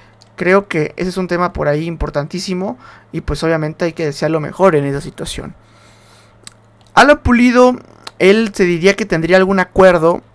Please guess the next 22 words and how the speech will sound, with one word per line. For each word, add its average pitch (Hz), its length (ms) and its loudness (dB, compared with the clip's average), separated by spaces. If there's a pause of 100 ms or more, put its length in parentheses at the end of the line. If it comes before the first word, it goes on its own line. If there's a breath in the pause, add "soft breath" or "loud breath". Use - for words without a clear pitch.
de, - 460 -8
de 147 120 -4
palabra 165 540 4
con - 140 -10
el 139 80 -8
equipo 147 280 -6
de 156 120 0
Chivas, 160 440 -2 (400 loud breath)
pero 160 200 6
la 156 80 8
verdad 156 180 6
es 170 80 -4
que 226 100 0
no 196 60 4
es 196 80 2
suficiente 233 540 -2
porque 208 400 0
el 196 80 2
equipo 190 240 0
de 190 60 0
Cruz 170 160 -6
Azul 175 400 0